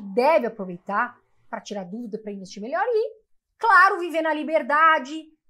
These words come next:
liberdade financeira, que é o que a gente quer pra você, e viver de dividendos, pessoal, porque tem que pensar no futuro, tem que investir.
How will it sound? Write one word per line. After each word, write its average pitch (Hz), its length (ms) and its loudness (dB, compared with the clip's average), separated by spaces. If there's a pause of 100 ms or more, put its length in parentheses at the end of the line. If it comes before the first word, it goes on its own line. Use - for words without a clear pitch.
(200)
liberdade 226 640 0
financeira, 247 460 -6
que - 80 -10
é 233 40 -8
o - 20 -8
que 240 80 -10
a 220 40 -6
gente 214 200 -8
quer 226 100 -4
pra 233 140 -10
você, 277 280 -8
e 381 80 -4
viver 392 220 -2
de 403 100 -4
dividendos, 403 720 0
pessoal, 196 380 -6
porque - 160 -16
tem 320 260 -12
que - 60 -20
pensar 339 300 -8
no 285 80 -10
futuro, 302 380 -14
tem 285 160 -12
que 285 100 -12
investir. 233 460 -12